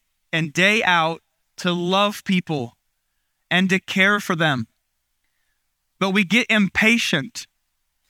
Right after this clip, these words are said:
and we want to see results today or now. And so we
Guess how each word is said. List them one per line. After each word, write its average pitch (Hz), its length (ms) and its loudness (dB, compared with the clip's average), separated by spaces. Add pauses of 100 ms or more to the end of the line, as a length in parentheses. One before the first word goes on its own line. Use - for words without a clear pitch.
(260)
and 190 120 2
we 202 80 2
want 226 160 2
to 220 60 0
see 240 240 0
results 220 720 -2 (580)
today 202 500 2
or 180 120 2
now. 175 640 0 (540)
And 175 200 -2
so 196 240 -2
we 180 340 -2